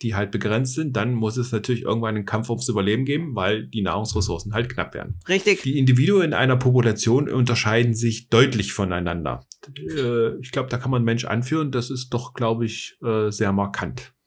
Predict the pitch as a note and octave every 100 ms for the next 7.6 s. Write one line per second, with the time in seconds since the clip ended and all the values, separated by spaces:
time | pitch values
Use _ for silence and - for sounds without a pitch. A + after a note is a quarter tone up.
0 | _ _ _ _ - F2+ D#3 F3 G3+ E3+
1 | F3+ D#3+ D3 - B2+ D#3 E3 C#3 D3 -
2 | - C#3+ D#3+ D3 D3 C3 C3+ D3+ D3+ D3
3 | D3+ D3+ C#3+ C#3 C3 C#3 C#3+ C#3 D3 -
4 | C#3+ D3 C#3 - D3 D3+ C#3+ C#3 C#3 C#3
5 | C3+ C3 D3 - C#3+ C#3 - - - -
6 | C#3+ D#3 D3 - B2+ - - C3 - -
7 | C3+ B2 - - -